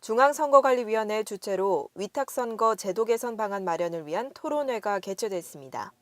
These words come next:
이번 토론회는 지난 삼월 십일 일 실시된 제일 회 전국 동시 조합장 선거 과정에서 나타난 문제점을 진단하고 전문가와 후보자, 조합원 등 이해관계자들로부터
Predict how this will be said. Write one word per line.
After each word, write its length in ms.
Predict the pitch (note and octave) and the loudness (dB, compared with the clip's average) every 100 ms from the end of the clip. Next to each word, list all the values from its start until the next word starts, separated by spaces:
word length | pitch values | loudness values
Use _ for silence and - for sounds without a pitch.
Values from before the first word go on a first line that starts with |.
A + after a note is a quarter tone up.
| _ _ _ _ _ _ _ _ G3 | _ _ _ _ _ _ _ _ -6
이번 300 | G#3 B3+ C4+ | 2 2 0
토론회는 680 | D#4+ D4+ C#4 B3+ C4 B3+ E3 | -2 0 2 2 2 0 -4
지난 320 | G3+ A3+ B3+ | 0 0 2
삼월 360 | D#4 D4+ D4+ | 0 0 0
십일 280 | D4 C4 C4 | -2 -2 2
일 140 | A#3+ A#3+ | 2 2
실시된 720 | A#3+ G#3 G3+ G3 A3+ D#3+ C3 | -4 -6 -2 -2 -2 -4 -8
제일 300 | - F#3 F#3 | 0 2 4
회 160 | G3+ G3 | 2 0
전국 400 | F3+ F3+ C4 - | -4 -2 -2 0
동시 320 | A#3+ A#3+ B3 | -2 -2 -4
조합장 460 | G#3+ G3 - A3 | 0 0 0 -6
선거 340 | A3+ C4 B3 A#3+ | -6 -4 0 2
과정에서 440 | A3 G#3 F#3+ G#3 | 2 -2 -6 -6
나타난 580 | F3+ - F3+ D3+ G3+ D#3+ | -8 -8 -10 -8 -8 -8
문제점을 680 | F#3 A#3 C#4 - A3+ G#3 G3+ | -6 0 0 0 -4 -4 -4
진단하고 760 | G#3 F#3+ G3 D#3+ - E3 - _ _ _ _ _ _ | -6 -8 -8 -8 -4 -4 -6 _ _ _ _ _ _
전문가와 720 | - G3 A#3 C4+ C4 A#3 A#3 | -2 2 4 2 4 6 6
후보자, 640 | A#3+ D#4 C#4 C4 A3 E3+ C#3 | 4 0 0 0 2 0 0
조합원 480 | F#3 F#3+ F3+ D#3 | -2 -2 -2 -6
등 240 | F3 G#3 - _ _ _ - | -6 -8 -10 _ _ _ -2
이해관계자들로부터 1300 | G3+ C4 C4+ B3+ B3 A#3+ A#3 A3 G3+ F#3+ - G#3 | 8 10 10 4 2 2 0 0 -2 -4 0 2